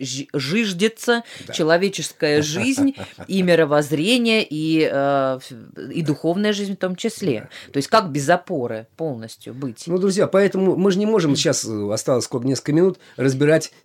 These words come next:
Speaker 1: Нет,
Speaker 2: теологию Нового
Speaker 1: не-,
Speaker 2: Завета,
Speaker 1: нет, не несколько
Speaker 2: естественно, да?
Speaker 1: минут, у нас есть ещё время, поэтому, может
Speaker 2: Ещё.
Speaker 1: сказать, пару слов.
Speaker 2: Вот. А пару слов что, друзья? Э, дело в том,
Speaker 1: Теологию-то, конечно, не надо разбирать,
Speaker 2: дело в
Speaker 1: потому
Speaker 2: том,
Speaker 1: что мы
Speaker 2: что,
Speaker 1: же всё-таки
Speaker 2: э,
Speaker 1: не,
Speaker 2: верой мы
Speaker 1: не в
Speaker 2: утверждаем
Speaker 1: семинарии.
Speaker 2: закон, слышите, да?
Speaker 1: Мгм.
Speaker 2: В каком смысле утверждаем?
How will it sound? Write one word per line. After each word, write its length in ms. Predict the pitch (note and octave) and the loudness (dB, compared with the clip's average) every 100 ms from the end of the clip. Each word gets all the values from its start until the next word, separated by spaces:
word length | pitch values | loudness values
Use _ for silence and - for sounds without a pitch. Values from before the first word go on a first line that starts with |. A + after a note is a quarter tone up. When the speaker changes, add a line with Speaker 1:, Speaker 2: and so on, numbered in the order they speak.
| - | 2
Speaker 1:
Нет, 140 | C#3 | 6
Speaker 2:
теологию 280 | E3 D#3 C#3+ | 6 6 4
Нового 260 | C#3+ C3+ | 6 6
Speaker 1:
не-, 40 | C3 | 6
Speaker 2:
Завета, 200 | A#3 A3 | 6 6
Speaker 1:
нет, 80 | - | 4
не 60 | C#3+ | 4
несколько 220 | A3 D3+ | 4 4
Speaker 2:
естественно, 320 | G#3+ G3+ G3+ | 4 2 2
да? 60 | G3 | 4
Speaker 1:
минут, 180 | F3+ F3+ | 2 4
у 40 | |
нас 240 | F3+ F3+ | 2 2
есть 200 | G3 F3+ | 0 0
ещё 120 | - E3+ | 0 0
время, 220 | G#3+ G#3 | 0 0
поэтому, 260 | D3+ D#3+ | 0 0
может 160 | D#3 D#3 | 0 0
Speaker 2:
Ещё. 40 | |
Speaker 1:
сказать, 220 | D3+ D#3 D#3+ | 2 4 4
пару 240 | C#3+ C#3+ | 4 2
слов. 380 | - C#3 C3 C#3 | -2 -4 -4 0
Speaker 2:
Вот. 220 | D#3+ A#2 - | 0 0 0
А 100 | - | 0
пару 240 | G3 C4+ C4+ | 4 6 6
слов 220 | C4 C4 | 2 -2
что, 180 | - G3 | 2 2
друзья? 420 | F3 E3+ D#3 G2 - - _ | 4 4 4 2 -6 -20 _
Э, 220 | C3 C3 - | 0 2 2
дело 220 | D#3 G#3+ | 4 6
в 20 | |
том, 60 | A3+ | 6
Speaker 1:
Теологию-то, 200 | A3+ - | 2 2
конечно, 340 | F3+ F#3 F#3 | 0 0 -4
не 60 | G3 | -2
надо 240 | F#3+ E3 | 0 2
разбирать, 380 | D#3+ E3 E3+ A#3 | 0 -2 0 4
Speaker 2:
дело 160 | C#4 C#4 | 4 4
в 20 | |
Speaker 1:
потому 160 | D#3 - | 2 0
Speaker 2:
том, 40 | |
Speaker 1:
что 120 | - B3 | 4 2
мы 80 | E3+ | 2
Speaker 2:
что, 160 | - | 2
Speaker 1:
же 60 | D#3+ | 0
всё-таки 360 | - D3 D3 | 0 0 2
Speaker 2:
э, 40 | D#3+ | 2
Speaker 1:
не, 60 | F#3 | 6
Speaker 2:
верой 240 | C4 B3 | 6 6
мы 120 | A#3 | 6
Speaker 1:
не 80 | A#3 | 4
в 40 | F#3+ | 4
Speaker 2:
утверждаем 500 | A3+ F3+ - G#3+ B3+ | 4 4 6 6 6
Speaker 1:
семинарии. 160 | D#3 C3 | 6 4
Speaker 2:
закон, 160 | A2+ | 0
слышите, 320 | G2 D#4 - | 0 -4 -2
да? 220 | C#3+ E3+ F#3 | 0 0 -2
Speaker 1:
Мгм. 140 | D#3 | -10
Speaker 2:
В 60 | D3+ | -2
каком 280 | G#3+ D4 D4+ | 0 2 2
смысле 300 | B3+ G3 E3+ | 2 0 0
утверждаем? 560 | C3+ B2+ A#2 G2+ C#2+ | 0 -2 0 -2 -2